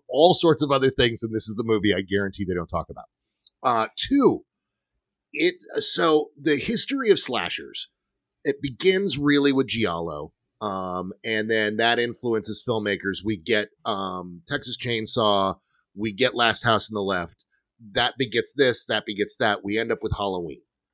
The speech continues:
Uh, a filmmaker named Sean S. Cunningham sees Halloween. He goes, "I can fucking do that." And he makes Friday the thirteenth. And there's this, cr-, I don't even remember where it's from, but there is,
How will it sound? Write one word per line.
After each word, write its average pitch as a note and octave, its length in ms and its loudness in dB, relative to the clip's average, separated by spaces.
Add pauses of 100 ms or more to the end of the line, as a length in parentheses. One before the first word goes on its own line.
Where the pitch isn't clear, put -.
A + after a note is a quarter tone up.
(220)
Uh, E2+ 320 -6
a F2+ 80 -10 (120)
filmmaker B2+ 460 2
named G#2+ 160 -4
Sean G#2 220 -2
S. G2 140 -8
Cunningham A2+ 500 -4
sees G#2+ 260 -6
Halloween. G#2 400 -4
He G#2 100 -6
goes, G2 160 -2
"I G#2 140 0
can G2+ 180 -10
fucking F2+ 360 -8
do D2+ 160 -14
that." D2+ 260 -8 (460)
And G#2 180 -8
he A2+ 120 -10
makes A2+ 420 -2
Friday G2+ 260 0
the F#2 180 -6
thirteenth. - 640 -10 (560)
And G#2+ 340 -2
there's G2+ 200 -4
this, G#2+ 120 -6
cr-, - 160 -16
I A#2 120 -2 (120)
don't F#3 220 4
even G3 160 2
remember C#3 320 2
where A#2+ 220 4
it's - 200 -4
from, F2+ 280 -6 (560)
but A#2 200 0
there A2+ 200 4
is, G#2 260 0